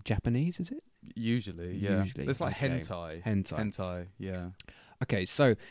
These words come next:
Speaker 1: she's a bit taken aback by this. He then progresses <laughs> to change tact,
Speaker 2: Is progress is
Speaker 1: change,
Speaker 2: the right word?
Speaker 1: change
Speaker 2: <laughs>
Speaker 1: genre, yeah.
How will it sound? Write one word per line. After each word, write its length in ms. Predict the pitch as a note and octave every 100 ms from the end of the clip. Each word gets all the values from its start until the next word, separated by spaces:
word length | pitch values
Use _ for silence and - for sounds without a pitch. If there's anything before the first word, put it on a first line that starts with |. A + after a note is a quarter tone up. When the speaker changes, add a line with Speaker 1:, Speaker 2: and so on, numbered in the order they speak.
| - - _ _ _ _ _
Speaker 1:
she's 380 | - - G#3
a 60 | F3
bit 180 | F3+ - - _ -
taken 280 | - C3+ B2+
aback 260 | A2+ G#2
by 140 | - F#2
this. 420 | F#2+ G2 - - -
He 140 | G#2+ C3+
then 240 | D3 G#3
progresses 720 | G3 B2 A2 F#2+ G2+ G#2+ - - - -
<laughs> 240 | - A#2+ -
to 120 | C#3
change 480 | - G3+ G3+ F3 -
tact, 400 | - A#2 - -
Speaker 2:
Is 80 | A#2
progress 340 | C#3+ - C3+
is 60 | -
Speaker 1:
change, 280 | E3 D#3+ D#3+
Speaker 2:
the 60 |
right 160 | C3+ C#3
word? 240 | C3 B2+ A#2+
Speaker 1:
change 280 | F#3+ F#3
Speaker 2:
<laughs> 260 | G#3+ G3 -
Speaker 1:
genre, 440 | A#3 - E3 C#3+ -
yeah. 340 | A3 E3 D3+